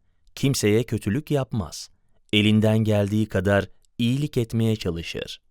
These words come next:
Böyle bir inanca sahip olmayan ve başkaları tarafından da duyulup kınanmayacağını anlayan kimse ise fırsat bulunca her türlü kötülüğü yapabilir. Çünkü kalbinde Allah korkusu,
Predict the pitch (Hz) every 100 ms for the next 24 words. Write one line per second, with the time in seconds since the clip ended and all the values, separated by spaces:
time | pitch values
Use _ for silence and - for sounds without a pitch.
0 | _ _ _ _ _ _ _ _ _ _
1 | _ 92 104 170 165 127 120 123 113 107
2 | 107 104 107 101 104 113 120 117 78 73
3 | 101 110 - - 101 113 110 - 117 117
4 | 117 110 110 - 107 104 107 107 104 98
5 | 101 104 104 - - 107 123 139 107 101
6 | 95 95 95 101 - 95 95 98 101 95
7 | - 82 - 107 110 - 123 123 _ _
8 | - 113 - 98 - 87 104 123 117 123
9 | - _ _ - 165 - 104 92 107 104
10 | - 92 117 147 131 135 127 82 - -
11 | _ _ _ _ _ _ _ _ _ _
12 | _ - 175 175 - 78 87 - _ -
13 | 107 107 110 131 139 - 120 127 147 151
14 | - 90 80 82 - 76 73